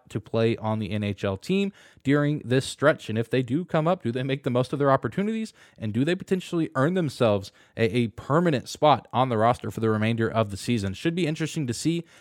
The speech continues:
and especially some of these guys who haven't gotten N H L minutes yet this season, Studenic, Peterson, Damiani, if they get an opportunity, I'm e-, excited and intrigued to see what they can do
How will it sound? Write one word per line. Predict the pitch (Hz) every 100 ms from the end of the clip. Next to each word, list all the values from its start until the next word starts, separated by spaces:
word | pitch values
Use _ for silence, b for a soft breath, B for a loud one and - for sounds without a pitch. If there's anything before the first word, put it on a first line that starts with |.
| b
and | 101
especially | - 131 -
some | 131 135
of |
these | 127 -
guys | 120 120
who | 117
haven't | 110 117 85
gotten | 110 110 101
N | 110
H | 107 -
L | 107
minutes | 104 104 -
yet | 101
this | - 101
season, | - 113 101 92 B B -
Studenic, | - 135 127 127 120 -
Peterson, | - 131 120 110 98
Damiani, | 123 120 113 117 98
if | -
they | 143
get | 156 180
an |
opportunity, | 170 180 143 165 127 98
I'm | 107 127 b b b _ _
e-, | 123 120
excited | 107 - 143 139 92
and | -
intrigued | 104 - 139 127 104
to | 104
see | 127 110
what | 113 113
they | 110
can | 113
do | 104 107